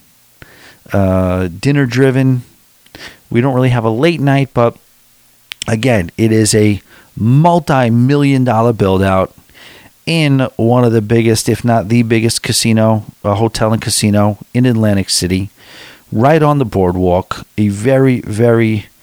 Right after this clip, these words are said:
uh, what do you wanna say? Prestigious? I don't wanna say prestigious, but a very, very, um, important and elaborate project that I will be, uh, general managing starting next week.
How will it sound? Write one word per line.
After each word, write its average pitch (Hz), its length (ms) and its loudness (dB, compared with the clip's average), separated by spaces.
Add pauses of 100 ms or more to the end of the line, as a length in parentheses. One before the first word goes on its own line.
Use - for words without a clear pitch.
(440)
uh, 98 340 2 (760)
what 120 180 -2
do 123 60 0
you 131 80 2
wanna 120 140 2
say? 95 200 0
Prestigious? 156 680 -2
I 147 40 0
don't 135 40 2
wanna 120 80 0
say 107 120 -2
prestigious, 107 560 -2
but - 180 0
a 107 60 2
very, 120 240 0
very, 107 380 0 (640)
um, 90 440 0 (120)
important 156 800 0 (540)
and 113 140 0
elaborate 113 640 2
project 101 760 -2 (540)
that 98 140 -2
I 104 100 2
will 101 160 0
be, 98 300 0
uh, 95 220 0
general 117 360 0
managing 101 640 0 (340)
starting 104 760 -2 (120)
next 101 540 -2
week. 85 440 -8